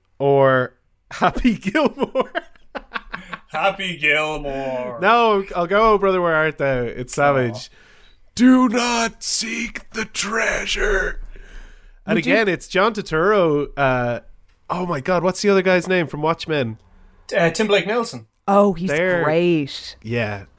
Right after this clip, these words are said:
Speaker 1: So, yeah, I presume for anyone who hasn't seen it, it's George Clooney, and it's the Coen brothers' take on Homer's Odyssey, told via,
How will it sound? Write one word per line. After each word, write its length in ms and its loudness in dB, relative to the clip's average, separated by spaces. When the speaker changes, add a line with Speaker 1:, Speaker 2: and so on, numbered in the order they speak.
Speaker 1:
So, 360 2
yeah, 320 0
I 80 -2
presume 640 0
for 200 -2
anyone 400 2
who 60 4
hasn't 280 0
seen 260 -4
it, 160 -6
it's 220 -12
George 400 2
Clooney, 640 0
and 360 0
it's 200 -10
the 80 -12
Coen 280 2
brothers' 440 -2
take 600 -4
on 580 -8
Homer's 640 2
Odyssey, 680 -2
told 680 2
via, 640 0